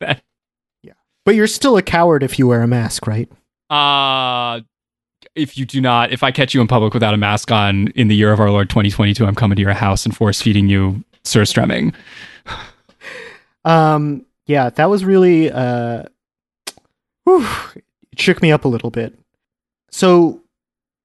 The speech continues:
Speaker 2: you think I should watch season two?
Speaker 1: I mean, listen, <laughs> I'm not gonna stop you if you want to.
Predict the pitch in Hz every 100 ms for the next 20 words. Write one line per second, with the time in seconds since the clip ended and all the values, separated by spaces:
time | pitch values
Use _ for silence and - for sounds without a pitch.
0 | _ _ 151 170 185 170 156 - 131 139
1 | 139 - - - _ - 143 135 131 151
2 | 180 - - 185 185 170 139 _ _ _
3 | _ _ _ _ 175 147 - 113 - 185
4 | _ _ _ _ _ - - - _ _
5 | _ _ _ 190 208 226 - 165 - 175
6 | 147 151 131 127 113 113 107 - 101